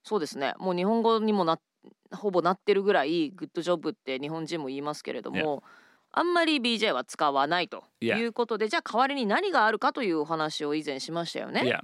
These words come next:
Speaker 1: うん。
Speaker 2: Um, and I, and also, I think it almost good job sounds Japanese English. Yeah. So we did an entire episode. We just looked at different variations.
Speaker 1: はい。あ、もう和製英語じゃないけれども、
Speaker 2: Yeah.
Speaker 1: まあ、日本人がいかにも使いそうっていう、
Speaker 2: うん。
Speaker 1: そんな印象ですらあるんだ。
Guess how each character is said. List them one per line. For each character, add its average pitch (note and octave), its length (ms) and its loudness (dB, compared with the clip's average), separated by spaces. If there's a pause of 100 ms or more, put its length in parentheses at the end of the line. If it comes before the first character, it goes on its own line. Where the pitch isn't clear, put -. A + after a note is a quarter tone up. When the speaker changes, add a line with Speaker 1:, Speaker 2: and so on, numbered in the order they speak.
(120)
Speaker 1:
う D3+ 80 -8
ん。 E3 40 -4
Speaker 2:
Um, G2+ 400 0
and F3 80 2
I, E3+ 200 0
and D#3+ 180 2
also, D3+ 400 2
I C3+ 140 -2
think - 260 -2
it - 160 -12
almost A#2+ 400 4
good A2 140 2
job G2 200 0
sounds G2+ 320 0
Japanese F#2+ 540 -4
English. - 500 -10
Yeah. E2 280 0
So G#2+ 120 0
we C3+ 120 4
did A#2 180 2
an G#2+ 80 2
entire G#2+ 400 0
episode. G2+ 300 0
We E3 80 -6
just - 180 -4
looked C#3 140 2
at A2 100 -8
different A#2 320 -2
variations. G2 800 0
Speaker 1:
は D#3 260 -6
い。 - 40 -6
あ、 D3+ 120 -6
も D#3+ 160 -2
う - 20 0
和 C#3+ 100 0
製 C4 360 2
英 - 20 4
語 C4+ 140 0
じ A3+ 60 -2
ゃ G#3+ 60 4
な G#3 100 4
い G#3 60 2
け G3 100 2
れ F3 80 4
ど D3+ 120 0
も、 D#3 220 2
Speaker 2:
Yeah. - 20 2
Speaker 1:
ま D#3+ 80 4
あ、 - 20 4
日 F3 80 4
本 A3+ 160 8
人 C4 160 2
が G#3 60 6
い E3 80 4
か A#3+ 80 2
に A#3+ 80 4
も F#3 100 2
使 - 240 -2
い F3 80 2
そ E3+ 200 0
う G#2 60 -4
っ F#3+ 40 -6
て D#3 80 0
い - 20 2
う、 B2+ 40 2
Speaker 2:
う - 20 -2
ん。 - 20 -4
Speaker 1:
そ A#3 160 -4
ん B3+ 80 2
な B3+ 80 4
印 A#3+ 140 4
象 A3 200 2
で A3 80 2
す - 120 -4
ら C3+ 100 4
あ C#3+ 80 6
る - 120 -2
ん F#2 100 -12
だ。 - 160 -8